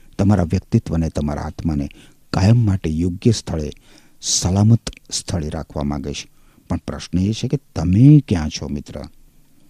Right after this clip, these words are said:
શું તમે વાડાની બહાર છો? શું તમે કદી પ્રભુ ઈસુ ખ્રિસ્ત પર વિશ્વાસ મૂકીને વાડાની અંદર રહેવાનો અનુભવ કર્યો છે?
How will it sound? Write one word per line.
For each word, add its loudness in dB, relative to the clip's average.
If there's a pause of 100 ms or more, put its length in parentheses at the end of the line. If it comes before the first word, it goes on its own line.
(240)
શું -8
તમે -4
વાડાની -6
બહાર -8
છો? -8 (1160)
શું 2
તમે 8
કદી 2
પ્રભુ -2
ઈસુ -4
ખ્રિસ્ત -6
પર -2
વિશ્વાસ -6
મૂકીને 0
વાડાની 0
અંદર -2 (560)
રહેવાનો 2 (100)
અનુભવ 0
કર્યો -2
છે? 0